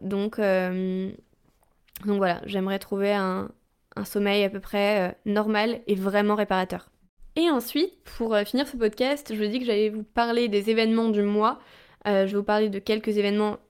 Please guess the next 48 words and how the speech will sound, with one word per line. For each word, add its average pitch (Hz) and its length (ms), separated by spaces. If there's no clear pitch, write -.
euh, 196 160
à 196 100
date. 208 400
Là, 202 160
on 196 100
est 196 60
actuellement, 196 560
je 190 80
vous 196 60
l'ai 190 100
dit, 196 160
le, 190 220
le 190 200
deux 190 180
avril. 220 380
Euh, 202 920
donc 208 180
il - 40
peut 220 100
se 220 80
passer 214 240
plein 233 200
d'autres 233 160
choses 262 300
<laughs> - 520
pendant 220 300
le 220 60
mois. 226 460
Le, 220 640
le 202 100
chien 220 180
qui 220 140
bâille 208 220
derrière. 208 360
Mais, 226 640
euh, 196 840
pour 240 180
l'instant, 233 360
sachez 240 380
que 247 100
le 220 180
jeudi 233 420
six 294 340
avril 277 360
à 208 80
six - 580
heures 285 180
trente-sept 262 640